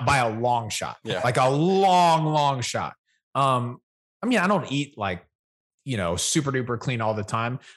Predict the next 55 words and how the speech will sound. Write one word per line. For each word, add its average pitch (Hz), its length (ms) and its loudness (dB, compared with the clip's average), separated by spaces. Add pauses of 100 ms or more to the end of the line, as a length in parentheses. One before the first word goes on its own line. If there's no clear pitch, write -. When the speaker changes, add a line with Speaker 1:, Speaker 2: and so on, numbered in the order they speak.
Speaker 1:
but 135 100 0
I 143 60 4
also 147 380 2
don't 117 320 -4
eat 113 180 -10
burgers 101 320 -2
and 87 100 -8
fries 69 280 -10
every - 200 -20
day. - 120 -18 (340)
Okay. 104 300 0 (240)
So 120 420 0 (160)
this 170 220 0
is - 360 0 (120)
easily 143 400 4
the 101 240 0
least 101 260 -4
healthy 95 200 -4
thing 92 200 -6
that 78 80 -6
I 78 100 -6
do. 78 220 -8
And 104 100 -2
so 131 140 0
I 127 60 0
told 165 240 -2
Shay 147 180 2
in 131 80 -2
September, 123 680 -4 (500)
and 131 100 -2
I've 170 140 2
gone 143 220 0
for, 110 160 -4
I 98 240 -4
was 110 160 -4
drinking 98 360 -6
several 82 360 -4
sodas 65 340 -10
a - 60 -20
day - 200 -18 (520)
for - 200 -10
sure. - 200 -8 (640)
Um, 87 460 -4 (260)
p-, - 120 -4 (100)
probably 170 340 2
not 135 220 0
a 117 40 -6
day 117 140 0
go, 104 360 -2
would 104 220 -4
go 101 140 0
by 87 160 -2
without 87 320 -6
me 85 60 -8
having 78 260 -8